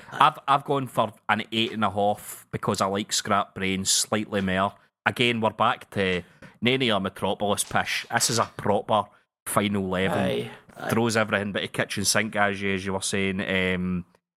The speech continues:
Speaker 2: just fucking ultimate test of your skills.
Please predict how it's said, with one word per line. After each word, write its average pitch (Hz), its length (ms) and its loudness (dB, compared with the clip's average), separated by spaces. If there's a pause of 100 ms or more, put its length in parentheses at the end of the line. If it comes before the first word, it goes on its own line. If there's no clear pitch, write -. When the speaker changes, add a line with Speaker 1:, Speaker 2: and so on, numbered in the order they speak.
(200)
Speaker 2:
just 165 200 0
fucking 101 380 -2
ultimate 127 480 -2
test 104 280 0
of 101 60 -4
your 92 120 -2
skills. 95 720 -2